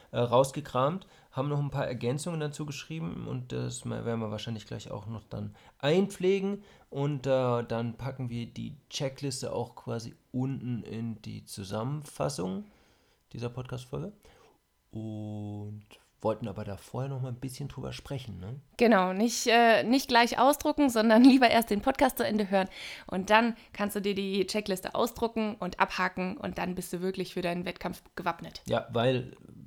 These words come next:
Speaker 1: wir haben ja zu dem einen oder anderen Stichpunkt, den wir auf der Checkliste stehen haben, auch noch ein bisschen was zu erzählen. Ähm, Sonnencreme an-, a-, alleine ist ja vielleicht noch nicht die ganze Wahrheit oder der, der Trick dabei fehlt vielleicht noch,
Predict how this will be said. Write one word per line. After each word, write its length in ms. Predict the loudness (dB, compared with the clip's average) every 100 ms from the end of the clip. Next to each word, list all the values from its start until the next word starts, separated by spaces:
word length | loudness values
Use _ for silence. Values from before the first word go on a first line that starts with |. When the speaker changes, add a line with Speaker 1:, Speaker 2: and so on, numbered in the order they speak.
| -20 -14
Speaker 1:
wir 160 | -10
haben 140 | -6 -6
ja 100 | -8
zu 180 | -12 -12
dem 200 | -10 -8
einen 200 | -4 -4
oder 180 | -4
anderen 180 | -4 -4
Stichpunkt, 480 | -4 -8 -6 -6 -6
den 120 | -6
wir 100 | -6
auf 140 | -8 -10
der 100 | -8
Checkliste 460 | -8 -8 -10 -12
stehen 200 | -10 -8
haben, 140 | -8 -6
auch 140 | -4
noch 80 | -4
ein 60 |
bisschen 200 | -4 -2 -2
was 140 | 0
zu 80 | 0
erzählen. 480 | 0 4 4 4 -4 -20 -20 -20 _ _
Ähm, 260 | -6 -6 -8 -14 _ _ _ _ _ -2
Sonnencreme 480 | 2 2 4 2
an-, 260 | 2 0 -2
a-, 240 | 0 0 0
alleine 460 | 0 2 2 2 0
ist 200 | -4 -2
ja 380 | -2 -2 -6 -12 _ _
vielleicht 340 | -8 -8 -6
noch 100 | -6
nicht 280 | -6 -8 -14 _ _ -10
die 80 |
ganze 320 | -6 -6 -6 -10
Wahrheit 400 | -10 -10 -14 _ -12
oder 280 | -8 -8
der, 260 | -10 -12 -14 _ _ _
der 120 | -6 -4
Trick 260 | -2 0
dabei 300 | 0 2 0
fehlt 300 | 0 -2 -4
vielleicht 320 | -6 -12 -12
noch, 100 | -18